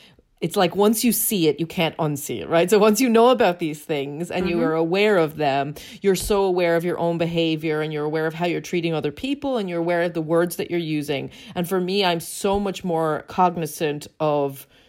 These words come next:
Speaker 1: trying to hold space for people and not, trying not to fix. And so not even, not even trying to repair what had happened in my own grief journey because I, you know, there's a lot of, I, c-, I couldn't, obviously, but in terms of, like, how I can help people going forward,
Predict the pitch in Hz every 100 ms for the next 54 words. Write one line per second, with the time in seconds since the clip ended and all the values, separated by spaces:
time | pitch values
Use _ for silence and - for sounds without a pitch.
0 | _ _ _ _ _ _ - - 190 185
1 | 175 180 170 165 175 165 160 165 156 165
2 | 156 170 147 170 165 - 165 156 147 151
3 | 160 - 160 - - - 175 175 208 208
4 | 208 240 254 226 202 - - 247 269 262
5 | - 240 196 185 175 - 180 180 165 156
6 | 151 165 156 160 156 165 151 147 147 147
7 | 156 156 151 143 - - 143 143 143 127
8 | 127 156 135 - 156 147 151 139 117 -
9 | _ - 165 151 147 143 131 - - -
10 | - _ - 165 - 208 - 214 139 147
11 | - 165 143 147 - 156 170 - 190 180
12 | 208 202 190 170 160 156 170 180 170 165
13 | 160 160 160 165 160 175 160 160 151 147
14 | 143 185 156 139 139